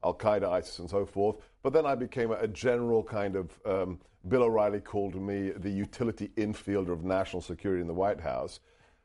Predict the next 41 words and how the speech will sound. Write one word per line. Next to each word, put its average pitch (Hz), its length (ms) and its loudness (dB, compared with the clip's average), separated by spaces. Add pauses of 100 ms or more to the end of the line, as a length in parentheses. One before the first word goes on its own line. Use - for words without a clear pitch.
(140)
And 117 120 2
then 143 180 4
I 131 140 4
realized, 117 840 2
once 120 300 2
you 120 80 -2
have 117 160 2
the 107 80 -2
clearances, 101 640 0
once 104 260 -2
you 95 120 -2
read 101 260 0
the 101 60 0
classified 92 520 -2
reports, 87 600 0 (360)
that 123 280 2
terrorism 139 480 2
is 101 100 -2
an 104 100 0
issue 104 240 -2
we 101 120 2
will 90 180 2
man-, 95 320 0
manage. 80 380 -2
We 135 100 6
will 127 140 2
suppress - 500 -4
it, - 220 -10 (240)
but 98 120 0
there 107 280 2
are 127 140 4
other 107 260 0
threats. - 600 -6
And 101 80 -2
I 120 120 4
wanted 139 320 0
to 131 80 -2
give 113 440 2 (340)
an 117 120 2
unclassified 107 800 0
recount 87 720 -4